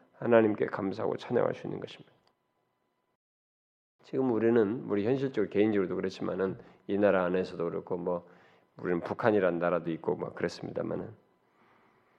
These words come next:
사실 하나님의 시각에서 보면은 이 시편 기자가 이거 고백한 것 같은 이런 일은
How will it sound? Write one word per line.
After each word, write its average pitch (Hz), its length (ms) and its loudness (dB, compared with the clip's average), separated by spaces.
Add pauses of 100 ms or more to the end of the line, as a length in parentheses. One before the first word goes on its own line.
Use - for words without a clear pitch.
(240)
사실 123 360 -6
하나님의 110 720 2
시각에서 101 640 -6
보면은 90 580 -8 (1300)
이 127 120 0
시편 143 460 0
기자가 107 300 0
이거 98 160 -4
고백한 98 460 -2
것 95 80 -4
같은 - 300 -6
이런 98 260 -2
일은 90 380 -6